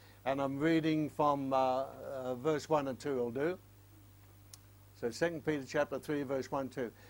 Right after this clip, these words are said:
And so Peter says, uh, "Beloved, I now write to you the second epistle, in both of which I stir up your pure minds by a w-, w-, way of remembrance." And then he says, "That you might be mindful of the words which were spoken before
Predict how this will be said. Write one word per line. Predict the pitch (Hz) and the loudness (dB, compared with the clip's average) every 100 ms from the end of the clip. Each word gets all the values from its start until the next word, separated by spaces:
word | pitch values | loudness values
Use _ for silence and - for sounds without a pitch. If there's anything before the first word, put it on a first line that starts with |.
| - 127 | -12 -6
And | 127 | -2
so | 156 | 0
Peter | 135 170 185 | 2 2 2
says, | 165 185 165 160 - 143 | 0 4 4 4 -2 -4
uh, | 143 143 | 0 0
"Beloved, | 131 147 175 175 160 | 2 4 4 4 2
I | 156 | 2
now | 156 180 | 2 2
write | 175 170 165 | 4 4 4
to | 170 | 0
you | 156 | -2
the | 147 139 | -2 -2
second | - 208 208 | -2 -2 0
epistle, | 185 - 160 - 165 165 - - - - | -4 -2 -2 2 2 0 -4 -20 -12 -2
in | 151 139 | -2 0
both | 123 196 208 | 4 4 4
of | 180 | 0
which | 156 165 - | 0 0 2
I | 147 | 2
stir | 127 - 180 180 | 2 0 2 4
up | 165 160 | 4 4
your | 151 143 | 0 -2
pure | - 196 196 | 0 2 4
minds | 165 151 147 | 2 2 2
by | 123 143 | 2 2
a | 139 | 2
w-, | 131 143 139 131 | -2 -6 -10 -10
w-, | 135 131 | -6 -4
way | 123 135 151 | -2 2 2
of | 143 131 | 2 -2
remembrance." | 135 151 139 127 143 160 - - - - | -4 -2 -2 -2 -4 -6 -16 -20 -20 -10
And | 143 156 | -4 -2
then | 175 | -2
he | 175 | -2
says, | 156 175 160 | -2 0 0
"That | 165 147 156 | 0 -2 0
you | 156 | 0
might | 160 185 214 | 2 2 2
be | 226 214 | -2 -2
mindful | 170 156 160 156 170 165 | 0 0 0 -2 -2 -2
of | 143 135 | -2 -2
the | 135 | -2
words | 127 156 185 180 | 2 2 2 0
which | 170 160 | -4 -4
were | 156 | -6
spoken | 127 - 156 156 151 | -4 0 2 2 -2
before | 139 - 156 143 | -4 0 2 2